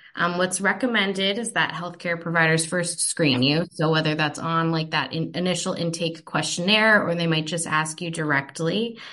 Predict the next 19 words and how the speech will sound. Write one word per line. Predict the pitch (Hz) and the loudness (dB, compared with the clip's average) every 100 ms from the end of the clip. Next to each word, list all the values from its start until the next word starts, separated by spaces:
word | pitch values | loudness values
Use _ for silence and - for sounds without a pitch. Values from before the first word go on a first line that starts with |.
| - - - - | -16 -18 -8 2
Um, | 170 160 156 156 | 4 6 4 2
and | 160 190 | 4 4
then | 185 233 254 - - | 6 6 6 4 -2
it | - | -2
would | 196 190 | 0 0
be | 190 | -2
great | 170 170 165 165 - - | -4 -2 0 0 -2 -4
if | 170 - | -6 -2
they | 160 | -2
advise | 160 160 160 151 151 165 170 | -2 -2 0 0 0 -2 -4
you | 165 165 | -4 -4
to | 170 - 156 139 139 131 | -6 -2 0 2 0 -4
quit | - 269 277 277 | 0 4 4 2
or | 185 | -2
change | 165 - 160 156 | -2 -2 -2 -2
your | 156 | -2
smoking | 151 - 143 - 160 | -4 -2 -4 -4 -6
habits. | 156 - - 120 254 - - - - - - | -4 -6 -6 -8 0 0 0 -2 -8 -8 -2
Um, | 170 160 | 0 2